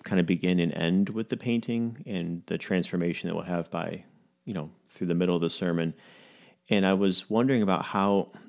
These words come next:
heavy-handed I needed to be in the middle parts. Uh, I, I didn't necessarily wanna say, "Hey, when we had the story of, uh, Jairus and his daughter that Jesus raised from the dead, see, she's rehearsing the resurrection."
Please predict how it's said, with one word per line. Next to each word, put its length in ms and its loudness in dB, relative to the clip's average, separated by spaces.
heavy-handed 920 2
I 80 -2
needed 300 0
to 140 -4
be 380 -2
in 180 -2
the 100 -2
middle 240 -2
parts. 600 -6
Uh, 220 -6
I, 220 -10
I 80 0
didn't 400 2
necessarily 420 2
wanna 160 2
say, 300 4
"Hey, 280 0
when 440 2
we 80 -2
had 80 0
the 80 -2
story 380 0
of, 120 0
uh, 180 0
Jairus 520 0
and 100 -4
his 480 -6
daughter 340 -2
that 120 -6
Jesus 400 -4
raised 240 -2
from 80 -4
the 60 -6
dead, 200 -2
see, 460 2
she's 320 -2
rehearsing 400 0
the 60 2
resurrection." 800 0